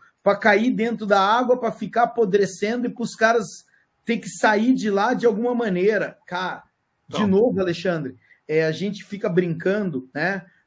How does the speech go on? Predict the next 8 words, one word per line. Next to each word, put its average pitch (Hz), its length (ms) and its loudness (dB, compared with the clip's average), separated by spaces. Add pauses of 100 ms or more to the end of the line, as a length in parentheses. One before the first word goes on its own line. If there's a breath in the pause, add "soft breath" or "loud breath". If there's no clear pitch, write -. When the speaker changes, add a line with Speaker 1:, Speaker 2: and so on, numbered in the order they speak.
(120)
Speaker 1:
do 175 160 2
Ouroboros, 180 1040 4 (320)
é, 165 580 -2
é 160 100 0
a 165 80 4
história 180 580 -2
se 202 160 -6
repetindo, 185 920 -4